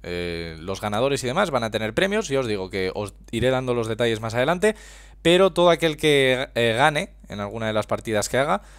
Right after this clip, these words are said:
tendrá premios y seguramente sea semanal. Bueno, en un inicio será mensual, pero después será semanal. Así que, no sé, yo creo que es interesante, ¿no? Para que vayáis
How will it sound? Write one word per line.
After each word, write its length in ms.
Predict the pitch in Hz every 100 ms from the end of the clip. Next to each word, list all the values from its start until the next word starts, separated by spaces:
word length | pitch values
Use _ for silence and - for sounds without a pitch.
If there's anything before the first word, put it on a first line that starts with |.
| - - -
tendrá 540 | 107 110 120 120 110
premios 540 | 117 104 82 80 - -
y 180 | 92 95
seguramente 500 | 101 110 123 123 135
sea 240 | 131 123
semanal. 500 | - 110 113 165 202 - - - -
Bueno, 200 | 123 92 - -
en 160 | 117 120
un 100 | 131
inicio 380 | 131 127 131
será 180 | 127 127
mensual, 340 | 127 123 170 180
pero 160 | 120
después 300 | 107 - 120
será 220 | - 110
semanal. 340 | - 92 76 69
Así 220 | 80 120
que, 600 | - 123 107 92 85 82
no 100 | -
sé, 180 | 131 180 -
yo 120 | 156
creo 120 | 160
que 80 | 110
es 60 |
interesante, 500 | 101 92 110 165 110
¿no? 100 | 117
Para 160 | 151 98
que 100 | 95
vayáis 600 | 98 110 113 113 - -